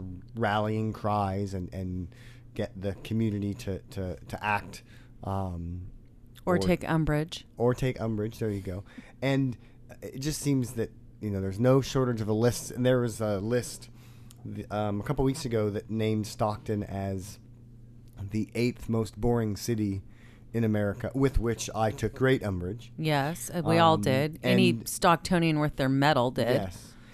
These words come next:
Speaker 1: And it was a real estate blog. Just, uh, not to say that they don't have credibility, 'cause that's a great thing about blogging. Anybody can do it and write whatever they wanna write. But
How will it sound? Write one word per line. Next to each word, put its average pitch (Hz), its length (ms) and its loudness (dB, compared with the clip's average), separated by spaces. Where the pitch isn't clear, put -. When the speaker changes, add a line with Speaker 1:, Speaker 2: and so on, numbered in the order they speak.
Speaker 1:
And 113 560 -2
it 127 100 0
was 135 240 0
a 127 180 -2
real 135 320 2
estate 117 360 -4
blog. 92 380 -4
Just, - 340 -8
uh, - 60 -6
not 151 240 2
to 127 80 -10
say 139 160 4
that 120 160 0
they 113 120 2
don't 110 200 -2
have 101 260 -4
credibility, 107 440 -2
'cause 107 180 -4
that's - 80 -14
a - 20 -14
great 107 200 -6
thing 104 160 -6
about 90 180 -6
blogging. 104 420 0
Anybody 98 340 -4
can 87 220 -8
do 104 120 -2
it 98 100 -6
and 90 100 -10
write 104 160 -4
whatever 95 200 -8
they 92 60 -4
wanna 113 220 -2
write. 101 260 -4
But 113 140 -4